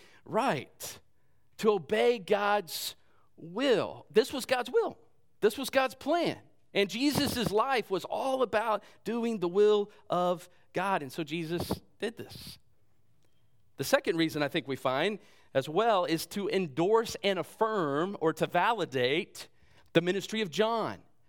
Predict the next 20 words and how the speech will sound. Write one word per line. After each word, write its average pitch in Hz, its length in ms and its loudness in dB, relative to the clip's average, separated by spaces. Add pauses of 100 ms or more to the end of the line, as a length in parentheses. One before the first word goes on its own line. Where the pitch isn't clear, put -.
John's 208 340 2
ministry 190 600 0
was 151 260 0 (240)
a 151 80 -2
ministry, 180 640 0 (260)
uh, 165 300 4
focused 214 460 0
on 190 140 0
repentance, 190 680 -2
turning 233 440 -2
from 180 220 -2
sin 156 580 0
and 135 120 0 (200)
trusting 233 500 -2
in 180 140 -2
God 180 420 2
and 143 120 -10
pe-, 233 240 -4
pointing 233 400 0
people 196 480 -2